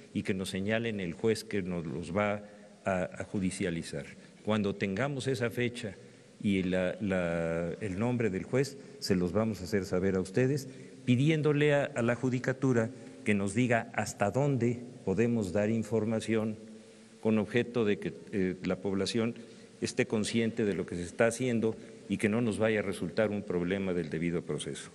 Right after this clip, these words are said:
Entonces, en cuanto tengamos al juez, lo vamos a hacer. Los resultados de esta, de, de todo este tiempo de la nueva administración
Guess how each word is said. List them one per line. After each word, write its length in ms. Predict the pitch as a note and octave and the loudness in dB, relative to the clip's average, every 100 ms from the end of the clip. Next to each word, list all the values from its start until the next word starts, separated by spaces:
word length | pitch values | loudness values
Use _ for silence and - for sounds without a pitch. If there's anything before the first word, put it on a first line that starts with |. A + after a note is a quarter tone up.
| - | -20
Entonces, 340 | - G2+ F#2+ F2+ | -2 -2 0 -2
en 140 | F#2+ | -2
cuanto 260 | G2 F#2+ F#2 | 0 -2 -2
tengamos 420 | G2 F#2 A#2+ G#2+ | -2 0 0 0
al 120 | F#2+ | 0
juez, 320 | G2 A#2 - - - - | 4 4 2 -8 -14 2
lo 180 | F#2 F#2+ | 6 6
vamos 280 | F#2 F2+ | 4 2
a 60 | D#2 | 2
hacer. 280 | - D2+ - - - - - - | 4 2 -2 -10 -18 -16 -6 4
Los 160 | A#2 | 6
resultados 720 | A#2+ A#2 B2+ - F#3 F3+ D#3 | 6 0 0 2 2 2 2
de 140 | C3+ D#3 | 4 4
esta, 320 | D3+ D3 C3+ | 6 6 4
de, 300 | - A2 A#2 | 4 2 2
de 200 | - G2+ | 2 0
todo 300 | - C#3+ C#3+ | 4 4 6
este 200 | C#3 C3+ | 4 0
tiempo 440 | - A#2+ A#2+ A#2+ | 2 2 2 2
de 100 | G#2 | 2
la 140 | F#2 F#2+ | 4 2
nueva 220 | A2+ B2 | 4 4
administración 880 | A2+ G#2+ F#2 - F#2+ - A#2+ B2+ B2 | 2 0 -2 0 0 4 4 2 -2